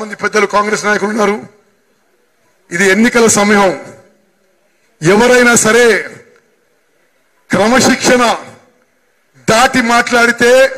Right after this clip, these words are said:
ఎవరైనా సరే, ఈ మధ్యనే మన ప్రియతమ నాయకులు రాహుల్ గాంధీ గారు ఇచ్చిన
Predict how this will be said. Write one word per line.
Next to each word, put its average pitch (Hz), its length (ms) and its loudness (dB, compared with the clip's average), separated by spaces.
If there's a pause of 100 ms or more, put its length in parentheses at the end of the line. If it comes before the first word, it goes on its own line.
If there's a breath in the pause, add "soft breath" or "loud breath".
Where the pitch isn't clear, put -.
(760)
ఎవరైనా 247 380 2 (120)
సరే, 240 200 2 (1300)
ఈ - 20 0 (140)
మధ్యనే 247 340 2 (140)
మన 233 100 0 (100)
ప్రియతమ 240 440 0
నాయకులు 240 320 2 (100)
రాహుల్ 240 340 2
గాంధీ 240 220 0
గారు 233 140 2
ఇచ్చిన 226 160 -4